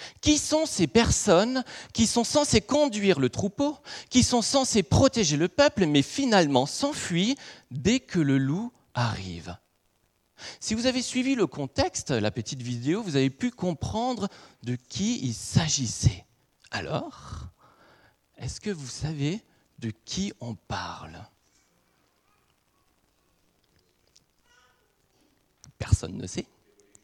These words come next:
Des religieux, ok, on peut dire des pharisiens, mais on peut même pousser encore un peu plus loin.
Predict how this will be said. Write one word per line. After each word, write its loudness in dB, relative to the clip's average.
Des 0
religieux, -4
ok, -8
on -12
peut -8
dire -2
des -2
pharisiens, -4
mais -2
on -4
peut -4
même -6
pousser -6
encore 0
un 0
peu 0
plus -4
loin. 4